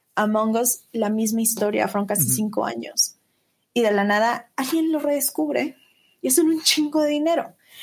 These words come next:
Speaker 2: Ujú.
Speaker 1: Among Us sí supo la empresa cómo, cómo ahí manejarse pa' hacer, pa' seguirle haciendo dinero, ¿no?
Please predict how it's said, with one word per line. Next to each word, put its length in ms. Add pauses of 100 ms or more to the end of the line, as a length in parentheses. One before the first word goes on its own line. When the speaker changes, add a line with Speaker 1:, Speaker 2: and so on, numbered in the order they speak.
(100)
Speaker 2:
Ujú. 140
Speaker 1:
Among 420
Us 140
sí 180
supo 400
la 140
empresa 360
cómo, 280
cómo 340 (800)
ahí 220
manejarse 500
pa' 140
hacer, 320 (340)
pa' 80
seguirle 340
haciendo 220
dinero, 260
¿no? 220